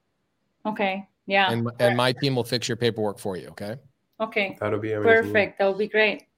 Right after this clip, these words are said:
Speaker 2: You don't need to, you know, and just so you know, you, here's why you should, if you're a sub two student, here's why you should be coming to Sunday service.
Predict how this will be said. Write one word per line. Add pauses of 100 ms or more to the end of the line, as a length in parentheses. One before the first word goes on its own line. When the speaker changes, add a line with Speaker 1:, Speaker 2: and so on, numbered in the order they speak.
(280)
Speaker 2:
You
don't
need
to,
you
know,
and
just
so
you
know,
you,
here's
why
you
should,
if
you're
a
sub
two
student,
here's
why
you
should
be
coming
to
Sunday
service.